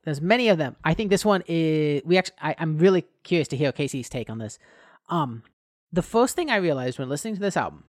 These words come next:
was this was how I remember Taylor sounding <laughs> back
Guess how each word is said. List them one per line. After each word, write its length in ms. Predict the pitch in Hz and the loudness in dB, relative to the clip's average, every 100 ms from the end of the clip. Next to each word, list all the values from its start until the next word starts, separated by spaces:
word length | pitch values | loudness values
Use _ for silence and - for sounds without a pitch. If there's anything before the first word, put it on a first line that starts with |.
| _ _ _ | _ _ _
was 220 | - 151 - | -6 -6 -8
this 460 | 151 143 220 - - | -16 -4 -4 -2 -2
was 120 | 320 | -4
how 360 | - - 208 226 | -4 -4 0 2
I 140 | - 185 | 2 2
remember 500 | 185 175 165 156 151 | 2 0 0 2 0
Taylor 400 | - 160 160 180 | 0 0 0 0
sounding 520 | - 156 131 131 127 | 0 -2 0 -2 -2
<laughs> 240 | 117 - | 2 2
back 320 | 185 143 147 | 4 0 -4